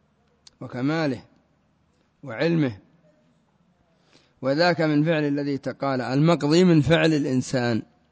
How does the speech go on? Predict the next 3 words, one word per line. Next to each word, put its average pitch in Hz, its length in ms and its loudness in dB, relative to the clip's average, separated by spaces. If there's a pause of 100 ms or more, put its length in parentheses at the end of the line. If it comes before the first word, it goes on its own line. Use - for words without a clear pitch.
(180)
المخلوق، 123 760 2 (1200)
فإن 147 380 0
كان 151 580 0